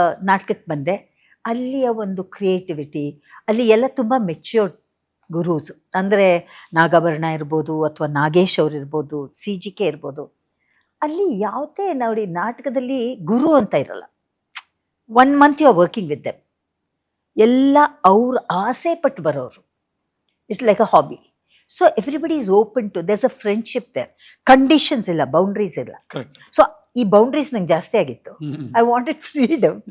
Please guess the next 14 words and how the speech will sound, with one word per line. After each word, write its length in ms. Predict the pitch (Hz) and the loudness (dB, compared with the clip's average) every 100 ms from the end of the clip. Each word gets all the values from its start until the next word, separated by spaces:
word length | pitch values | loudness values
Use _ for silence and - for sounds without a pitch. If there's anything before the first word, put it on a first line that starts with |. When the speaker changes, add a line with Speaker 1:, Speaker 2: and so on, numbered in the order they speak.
| - - - | -20 -20 0
Speaker 1:
So 120 | 330 269 | 8 8
I 60 | |
got 240 | 185 202 214 | 10 6 6
it 160 | 269 | 2
in 100 | 247 | -2
theatre. 500 | 160 - 180 160 127 - _ _ - | -6 0 0 0 -6 -12 _ _ -4
ಆ 80 | 262 | -4
ಫ್ರೀಡಮ್ 580 | - - 302 339 370 | -6 -4 -2 -2 -4
ಅಲ್ಲಿ 180 | 339 226 | -8 -12
ತುಂಬಾ 180 | - 170 | -10 -10
ಚೆನ್ನಾಗ್ 360 | 175 147 123 139 | -10 -12 -14 -16
ಕಲ್ತೆ 380 | 117 120 - | -18 -16 -14
ನಾನು. 340 | 117 - _ - | -14 -16 _ -20
Speaker 2:
ಓಕೆ, 340 | - - _ | -20 -20 _